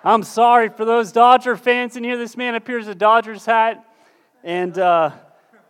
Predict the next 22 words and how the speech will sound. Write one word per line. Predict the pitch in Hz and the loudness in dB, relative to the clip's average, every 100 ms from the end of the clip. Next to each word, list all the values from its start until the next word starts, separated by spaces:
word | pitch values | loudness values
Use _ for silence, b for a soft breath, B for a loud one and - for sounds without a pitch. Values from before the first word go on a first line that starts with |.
| _ | _
I | - 165 | -6 -4
don't | 180 | -2
even | 160 | -4
know | 165 | -4
where | 139 | -6
the | 127 | -6
Cubs | 151 143 123 | -6 -6 -4
are. | 135 127 | -6 -4
They're | 139 | -2
off | 135 - | -2 -4
the | |
map. | 123 139 139 139 _ _ _ _ _ _ | -10 -6 -6 -6 _ _ _ _ _ _
And, | 151 170 | -12 -8
and | 165 | -6
the | 175 | -8
Cardinals | 165 220 247 226 185 | 2 4 4 2 -2
are | |
pretty | 185 214 196 | -6 -4 -4
far | - 202 | 0 0
back, | 180 185 170 - | 4 2 2 -2
too, | 208 180 | -10 -8
so, | 131 156 151 131 | -8 -6 -6 -6